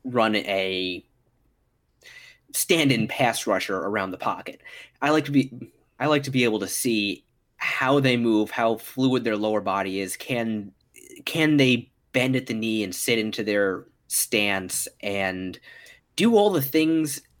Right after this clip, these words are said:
that they need to be able to do in the N F L and see them all on the same playing field? Have it be complete le-, level.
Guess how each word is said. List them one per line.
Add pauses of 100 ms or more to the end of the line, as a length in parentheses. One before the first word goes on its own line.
(300)
that
they
need
to
be
able
to
do
in
the
N
F
L (100)
and
see
them (480)
all (880)
on
the
same
playing
field? (580)
Have
it
be (180)
complete
le-,
level.